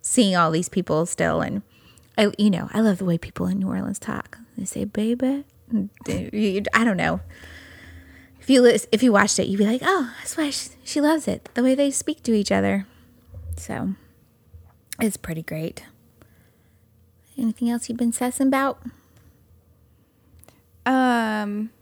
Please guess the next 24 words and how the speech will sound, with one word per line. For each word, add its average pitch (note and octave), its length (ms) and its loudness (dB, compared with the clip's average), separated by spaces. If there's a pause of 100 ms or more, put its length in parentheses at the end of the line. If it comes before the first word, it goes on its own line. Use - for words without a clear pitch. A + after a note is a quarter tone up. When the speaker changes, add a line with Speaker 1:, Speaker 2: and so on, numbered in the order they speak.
(1040)
Speaker 2:
sussing. - 760 -10 (400)
Speaker 1:
Remember, G#3+ 500 0 (320)
remember G#3 340 0
when A3 200 0
Juma F#3+ 340 -2
said - 200 -8
that? A3 200 -8 (320)
"You - 80 -10
know A#3 80 0
what B3+ 120 0
I've C4 100 -6
been C#4 100 -4
sussing C#4 380 -4
about?" D4 380 0 (120)
<laughs> - 80 -10 (1500)
And G3 100 -8
then G3 120 -4
started F#3 320 -2
Speaker 2:
No. F3 60 -2
Speaker 1:
talking F#3+ 200 0
about F#3 160 -2
his F3+ 100 -8
socks. - 500 -6 (520)
Speaker 2:
Um, A#3 680 4